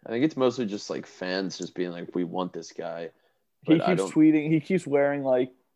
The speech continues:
Speaker 2: Philly stuff and posting on Instagram, like, him in the Eagles hat.
Speaker 1: Yeah.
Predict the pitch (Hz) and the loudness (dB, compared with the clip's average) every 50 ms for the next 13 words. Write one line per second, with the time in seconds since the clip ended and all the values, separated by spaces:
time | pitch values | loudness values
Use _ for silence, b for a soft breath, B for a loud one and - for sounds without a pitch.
0 | _ _ - - 135 135 139 147 139 - 135 135 135 139 139 - 139 131 131 - | _ _ -4 0 2 4 4 2 2 4 4 4 4 4 0 -2 -2 -2 -2 -4
1 | 135 127 127 131 131 - - 139 139 135 135 131 127 127 131 135 - - - 139 | -6 -6 -6 -8 -6 -2 -2 -2 0 0 -2 -2 -2 -4 -6 -8 -8 -6 -4 -2
2 | 143 147 156 165 180 190 180 175 160 151 - 147 139 139 135 131 131 - - - | -2 0 0 2 2 4 4 6 4 4 4 4 4 6 6 2 0 -6 -10 -10
3 | - 92 85 69 57 50 | -6 -4 -2 -2 -4 -6